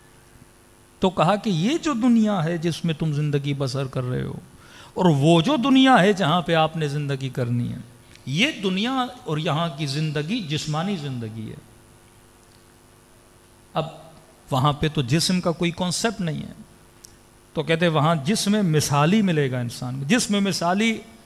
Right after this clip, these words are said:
मतलब जिस्म नहीं होगा, लेकिन दिखने में जिस्म जैसा होगा। इसकी दलील कि जिस तरह आप अपने ख्वाब में अपने मरहूमीन को देखते हो,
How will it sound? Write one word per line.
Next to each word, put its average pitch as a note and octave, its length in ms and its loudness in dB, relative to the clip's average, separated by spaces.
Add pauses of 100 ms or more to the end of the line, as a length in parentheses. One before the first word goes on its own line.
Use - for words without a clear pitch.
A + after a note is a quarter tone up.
(460)
मतलब E3+ 480 0
जिस्म C#4+ 400 2
नहीं C4+ 240 2
होगा, C3 320 -2 (680)
लेकिन D#3 460 2
दिखने F3 460 0
में A#3+ 300 0
जिस्म A3 400 -2
जैसा D3 320 -2
होगा। A#2 400 -10 (1000)
इसकी F3+ 260 -6
दलील C4 640 0 (320)
कि F#3 80 -6
जिस E3+ 280 -2
तरह G#3 160 2
आप G#3 680 0
अपने F3+ 280 -4
ख्वाब A#3 480 2
में A3 120 -4
अपने G3+ 220 -6
मरहूमीन F3+ 480 -2
को D3 120 -4
देखते A#2+ 360 -4
हो, A2+ 80 -6